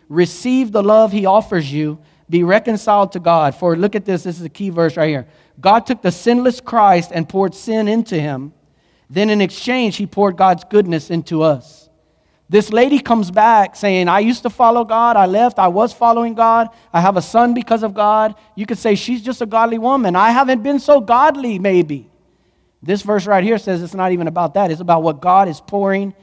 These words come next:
into your life. He poured the destruction you should have suffered onto Jesus, that he could pour the life of Jesus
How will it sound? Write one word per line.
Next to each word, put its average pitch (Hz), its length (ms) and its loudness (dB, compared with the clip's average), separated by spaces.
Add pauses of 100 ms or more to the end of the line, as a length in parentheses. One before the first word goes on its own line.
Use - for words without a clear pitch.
(200)
into 190 400 -4
your 180 160 -2
life. 151 380 0 (640)
He 208 180 -4
poured 233 520 2 (300)
the 160 100 -6
destruction 226 760 -4
you 220 120 -2
should 233 240 -2
have 226 100 0
suffered 165 460 -6
onto 165 280 -4
Jesus, 147 600 -8 (240)
that 147 140 -2
he 160 100 0
could 156 160 -8
pour 190 200 -2
the 165 100 0
life 175 260 2
of 160 100 -4
Jesus 151 640 -6